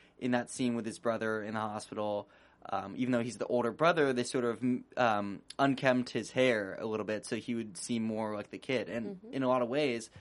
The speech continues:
Speaker 1: I think he still is a kid. When he sort of had a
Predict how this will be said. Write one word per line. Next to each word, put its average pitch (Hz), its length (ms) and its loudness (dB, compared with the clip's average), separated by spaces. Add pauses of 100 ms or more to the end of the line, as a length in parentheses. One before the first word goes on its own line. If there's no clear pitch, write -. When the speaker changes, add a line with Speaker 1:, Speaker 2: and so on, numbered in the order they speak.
(140)
Speaker 1:
I 127 60 -4
think 147 180 0
he 127 80 -4
still 139 320 2
is - 240 0
a - 40 -6
kid. - 280 -10 (560)
When 127 140 2
he 123 540 2
sort 139 220 2
of 120 80 -2
had 127 140 6
a 117 300 4